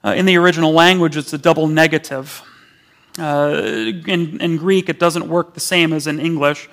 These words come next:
where not plus not equals yes or something like that. Uh, literally in the Greek, I think the King James Version is, uh, is, is rounding, uh, the corner to being correct. Literally, it says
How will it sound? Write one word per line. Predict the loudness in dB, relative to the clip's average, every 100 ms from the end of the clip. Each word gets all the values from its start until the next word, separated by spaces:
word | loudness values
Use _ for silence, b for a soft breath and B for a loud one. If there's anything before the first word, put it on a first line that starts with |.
| B B B
where | 0 2 0 0
not | 6 6 4 -2
plus | -4 -4 0
not | 4 4 2
equals | -8 -6 -6 -6 -12 -16 _ _ _ _ _ -2
yes | 0 0 -4
or | -8
something | -6 -4 -4
like | -4 -4
that. | -6 -6 -6 -10 b b b b b b b b b b b _ -2
Uh, |
literally | 6 8 8 8 6
in | 4
the | 2
Greek, | 2 2 2
I | 0
think | -2 -2
the | -4
King | -4 -2 -2
James | 0 0 0
Version | -2 -2 -2 -2
is, | -2 -4 -4
uh, |
is, | -4 -4 -4 -6 -6
is | -8 -8 -10 -10 -12
rounding, | -8 2 4 4 2 0 -2 -4
uh, | -4 -4
the | -4
corner | -2 0 0
to | -2 -6
being | -4 -2 -4
correct. | -4 0 2 2 -2 -18 b b b 0
Literally, | 4 6 4 4
it | 2 0
says | 0 4 4 4 -2 -10